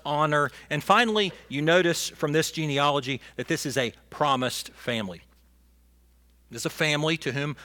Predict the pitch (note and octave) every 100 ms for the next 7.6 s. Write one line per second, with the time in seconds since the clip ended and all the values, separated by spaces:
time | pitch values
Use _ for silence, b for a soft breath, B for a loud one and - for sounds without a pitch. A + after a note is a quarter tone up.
0 | B C3 A#2+ A#2 A2+ A#2+ - _ - G3
1 | E3+ C3 - F#2+ - _ _ _ _ B
2 | B B B - F3+ F#3 E3+ D#3+ G3+ -
3 | F#3+ - F#3 - D#3+ F#3 E3+ G#3+ F#3+ D#3
4 | F3+ E3 E3 E3+ C3+ B C#3+ D#3 - -
5 | G3+ G#3 F#3 F3 D#3+ D#3+ E3+ E3 D#3+ D#3
6 | C#3+ - B - F#3 F3 G3 F3+ B D#3+
7 | D#3 F#3 E3+ E3 E3